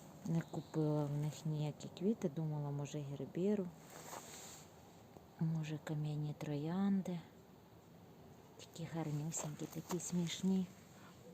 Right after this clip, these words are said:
Я не знаю, хто любить, хто не любить, а мені подобається. Я вважаю, що когось засуджувати за те, що йому щось подобається,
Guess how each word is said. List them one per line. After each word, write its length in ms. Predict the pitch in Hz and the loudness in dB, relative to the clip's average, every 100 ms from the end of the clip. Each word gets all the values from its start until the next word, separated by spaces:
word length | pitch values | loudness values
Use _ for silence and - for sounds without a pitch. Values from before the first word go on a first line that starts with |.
| - | 2
Я 60 | 370 | 6
не 180 | 285 | 8
знаю, 360 | 185 165 156 147 | 10 10 8 6
хто 260 | - - 226 175 | 6 8 8 10
любить, 440 | 180 214 165 156 | 10 12 10 6
хто 260 | - 185 185 | 4 6 8
не 160 | 156 | 8
любить, 500 | 143 185 175 151 - - - - - - - - | 8 8 8 6 4 -8 -16 -16 -16 -16 -16 -2
а 80 | 160 | 4
мені 320 | 175 226 285 | 6 6 4
подобається. 920 | - 143 127 139 131 139 135 - - | 2 0 2 2 2 0 -2 -4 0
Я 420 | 151 185 208 190 - | 4 6 6 6 4
вважаю, 580 | 151 160 151 175 170 147 | 2 2 4 6 6 4
що 380 | - 151 147 139 - - - - | 2 2 2 0 -8 -16 -16 -2
когось 220 | 165 175 | 4 4
засуджувати 920 | 147 156 - 196 165 165 151 151 156 | 4 2 4 4 6 4 4 2 0
за 140 | 139 147 | 0 0
те, 240 | - 165 | 4 2
що 360 | 151 - 143 139 - - - - - - - | 2 0 -2 -2 -6 -16 -18 -18 -18 -8 2
йому 280 | 151 156 156 | 6 6 4
щось 240 | 160 - | 0 -2
подобається, 1000 | - 147 165 214 175 147 135 - - 139 | -2 2 6 8 8 4 2 -2 -6 -6